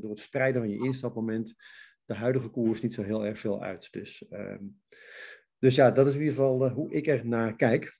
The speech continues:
Dus, eh, goed idee, Harm. Dankjewel. "Welkom terug in Nederland", zegt Christophe. Dankjewel.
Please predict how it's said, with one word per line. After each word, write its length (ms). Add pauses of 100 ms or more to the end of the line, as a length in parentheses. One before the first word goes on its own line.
(120)
Dus, 320
eh, 320 (140)
goed 260
idee, 140
Harm. 460
Dankjewel. 600
"Welkom 240
terug 160
in 60
Nederland", 300
zegt 180
Christophe. 300
Dankjewel. 580